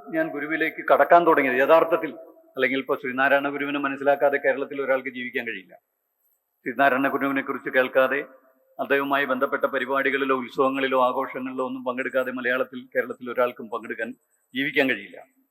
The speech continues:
പക്ഷെ ശരിയായ രീതിയിൽ ഒരു വഴിത്തിരിവുണ്ടാക്കിയത് അതാണെന്ന് ഞാൻ പറയുകയാണ്. ആ സർവമത സമ്മേളനത്തിന്റെ ശതാബ്ദി ആഘോഷം ഇപ്പോ സച്ചിദാനന്ദ സ്വാമിയും ശുഭാനന്ദ സ്വാമിയും മറ്റും ചേർന്ന്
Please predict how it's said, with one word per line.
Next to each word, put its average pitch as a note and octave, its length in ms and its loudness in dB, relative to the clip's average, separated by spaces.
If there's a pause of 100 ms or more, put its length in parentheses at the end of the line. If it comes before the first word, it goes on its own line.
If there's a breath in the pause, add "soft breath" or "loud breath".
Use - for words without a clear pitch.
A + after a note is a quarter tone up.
(720)
പക്ഷെ F3+ 240 4
ശരിയായ F#3 360 8
രീതിയിൽ G3+ 340 6
ഒരു E3+ 140 6
വഴിത്തിരിവുണ്ടാക്കിയത് D#3 760 8
അതാണെന്ന് C#3 380 6
ഞാൻ B2+ 120 0
പറയുകയാണ്. G#2+ 440 -4 (1700)
ആ C#3+ 140 4
സർവമത F3+ 380 10
സമ്മേളനത്തിന്റെ G3 680 6 (1120)
ശതാബ്ദി E3 500 8
ആഘോഷം D#3+ 400 8 (100)
ഇപ്പോ C#3+ 180 4 (1500)
സച്ചിദാനന്ദ D#3 440 4
സ്വാമിയും D3 400 8
ശുഭാനന്ദ D3 500 6
സ്വാമിയും C#3 440 4
മറ്റും C3+ 240 -2 (1000)
ചേർന്ന് C3+ 360 6